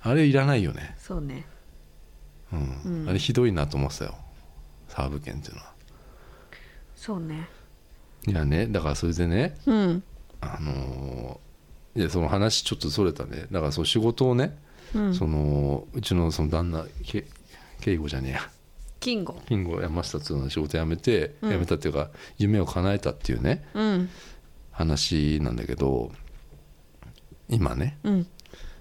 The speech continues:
Speaker 1: あのー、ちょっとね、この前ね、あのー、
Speaker 2: うん。
Speaker 1: あれ見たのよ。
Speaker 2: 何？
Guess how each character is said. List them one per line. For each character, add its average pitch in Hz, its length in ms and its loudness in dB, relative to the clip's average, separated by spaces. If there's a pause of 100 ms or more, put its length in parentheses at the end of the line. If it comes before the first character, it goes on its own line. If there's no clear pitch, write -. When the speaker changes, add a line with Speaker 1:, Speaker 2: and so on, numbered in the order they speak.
(220)
Speaker 1:
あ - 80 0
の 73 220 0
ー、 71 600 -2 (1500)
ち - 140 2
ょ - 20 0
っ - 20 0
と - 160 0
ね、 67 180 0
こ - 140 0
の 101 80 6
前 92 240 4
ね、 64 260 -2 (540)
あ 78 140 -2
の 67 640 -4 (760)
ー、 214 60 0
Speaker 2:
う - 0 -
ん。 190 40 4
Speaker 1:
あ 185 60 4
れ 127 100 6
見 143 160 4
た 143 140 2
の 60 140 -4
よ。 57 160 -10 (840)
Speaker 2:
何？ 180 380 0